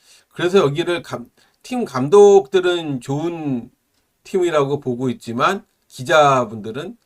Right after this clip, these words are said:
별로라고 보는 것 같습니다. 순천만 국가정원도 마찬가지예요. 스미레 선수가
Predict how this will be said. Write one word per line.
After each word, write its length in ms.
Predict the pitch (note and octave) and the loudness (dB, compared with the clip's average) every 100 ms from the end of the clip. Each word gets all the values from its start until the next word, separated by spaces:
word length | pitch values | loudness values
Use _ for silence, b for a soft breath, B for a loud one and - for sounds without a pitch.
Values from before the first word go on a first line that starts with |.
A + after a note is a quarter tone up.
| _ _ | _ _
별로라고 500 | A2 A#2+ A#2+ A2 G#2+ | -8 -4 -4 -6 -10
보는 240 | G#2 G2 | -14 -16
것 80 | F#2 | -16
같습니다. 520 | F2 - F#2 F2 D#2+ B B B B | -20 -20 -20 -20 -20 B B B B
순천만 600 | - A3 B3+ A#3 A3+ G3+ | -12 -2 0 2 0 -2
국가정원도 800 | C#3+ - F3+ E3+ D#3+ D3+ D3 E3+ | -8 -2 -2 0 -4 -4 -6 -8
마찬가지예요. 640 | - - C3 A#2 G2+ G2 | -10 -10 -8 -8 -10 -12
스미레 420 | - G3+ A3 G#3+ | -10 -6 2 4
선수가 1080 | F#3+ F3+ E3 F3 E3 D#3+ D#3 D3 E3 D#3+ | 4 -2 -4 -8 -8 -10 -12 -6 -2 -2